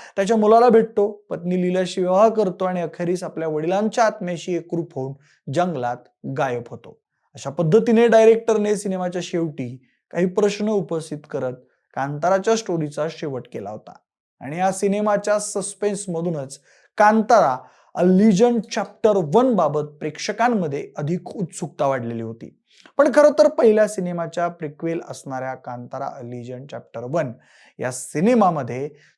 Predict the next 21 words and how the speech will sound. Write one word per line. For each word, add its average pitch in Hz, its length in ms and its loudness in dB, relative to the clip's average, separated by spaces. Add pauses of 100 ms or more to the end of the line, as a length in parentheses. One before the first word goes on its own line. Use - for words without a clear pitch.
तुम्हाला 196 460 2
सगळ्या 247 420 4
प्रश्नांची 160 520 -4
उत्तरं 123 280 -6
मिळतात, 110 340 -8 (380)
कारण 226 180 2
हा 208 140 -2
सिनेमा 170 560 -4 (380)
खरं 262 200 4
तर 277 100 6
पहिल्या 254 440 6
कांताराच्या 175 580 -2
गोष्टीचं 160 640 -8 (320)
पूर्वसूत्र 262 640 4
आहे, 135 100 -6
त्यामुळे 175 200 -2
आपल्याला 220 220 -4
सिक्वेल 214 420 -2
म्हणता 160 320 -4
येणार 117 220 -10
नाही. 107 160 -16